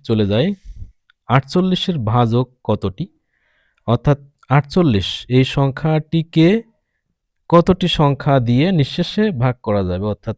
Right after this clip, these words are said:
নিঃশেষে বিভাজ্য হতে হবে, পয়েন্ট আসবে না। তো এই ধরনের প্রশ্নের অ্যান্সার করার জন্য আমাদের যে টেকনিক ব্যবহার করতে হবে সেটা হচ্ছে আটচল্লিশকে এভাবে ইউক্লিড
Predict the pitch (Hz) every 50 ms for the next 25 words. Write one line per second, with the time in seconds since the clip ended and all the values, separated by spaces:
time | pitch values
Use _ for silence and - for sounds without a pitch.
0 | _ _ 120 131 135 - - 170 - - 143 120 110 104 107 107 98 95 104 107
1 | 104 - 98 107 107 139 196 220 - _ 123 120 117 117 - 107 95 95 98 107
2 | 139 208 - _ _ _ _ _ _ _ _ _ _ _ _ _ _ _ _ _
3 | _ _ _ _ - 123 139 151 165 151 175 190 190 190 196 196 - - 160 156
4 | 143 - - 143 135 131 123 120 - - 135 131 127 120 - _ _ _ - 117
5 | 117 110 101 107 113 117 120 117 110 110 107 110 131 156 - _ _ _ _ -
6 | 98 107 110 - - 117 - - 127 127 - - 101 110 110 110 117 117 - -
7 | 110 - _ 95 101 98 95 110 139 190 - - 107 104 - 113 110 - - 110
8 | 110 - - _ _ _ _ _ _ _ _ _ - 104 117 123 - - 147 147
9 | 147 151 143 - - 143 131 135 139 139 139 143 156 147 - 165 156 147